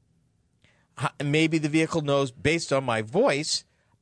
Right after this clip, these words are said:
uh, my settings, my ra-, my, my audio settings, my, uh, mood settings.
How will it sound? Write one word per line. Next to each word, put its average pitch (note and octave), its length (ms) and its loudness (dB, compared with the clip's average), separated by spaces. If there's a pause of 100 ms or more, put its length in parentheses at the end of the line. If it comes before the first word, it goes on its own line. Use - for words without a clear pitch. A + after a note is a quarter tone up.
uh, B2+ 260 2
my A2+ 180 0
settings, E3+ 640 0
my G#2+ 260 -4
ra-, G#2+ 340 -2
my, A#2 340 -2
my G2+ 440 -4
audio D#3+ 360 2
settings, C#3+ 680 -2
my, G#2+ 580 -2 (380)
uh, G#2 260 0 (100)
mood F#3 360 0
settings. G3+ 560 0